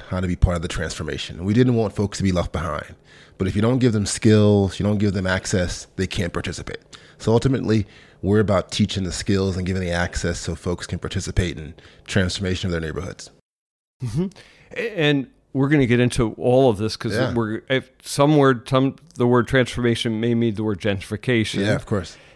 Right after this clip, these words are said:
Speaker 2: And gentrification, I, I, my definition is it's good until it's bad, and then, <laughs> then it's really bad 'cause it's too much.
Speaker 1: It's good until it takes over your life.
Speaker 2: That's right. You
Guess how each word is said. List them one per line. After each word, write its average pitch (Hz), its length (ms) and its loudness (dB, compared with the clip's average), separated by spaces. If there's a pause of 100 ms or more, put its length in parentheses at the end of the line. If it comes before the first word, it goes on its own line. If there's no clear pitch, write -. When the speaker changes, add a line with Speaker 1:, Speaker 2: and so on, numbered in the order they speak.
(180)
Speaker 2:
And 117 280 2
gentrification, 120 800 0 (180)
I, 123 140 -6
I, 131 340 -2
my 131 200 4
definition 123 720 2
is 101 220 -2
it's 101 220 -6 (180)
good 135 220 2
until 120 340 0
it's 98 140 -4
bad, 131 400 4
and 117 180 4
then, 127 260 4
<laughs> - 40 -10
then 147 340 6
it's 160 180 2
really 131 240 2
bad 120 320 2
'cause 127 140 -6
it's 107 120 -6
too 127 140 -2
much. 117 440 2
Speaker 1:
It's 95 80 -4
good 123 120 8
until 117 220 2
it 98 80 0
takes 117 220 2
over 101 160 4
your 90 100 0
life. 98 380 -4
Speaker 2:
That's 147 200 2
right. 180 140 2
You 139 140 6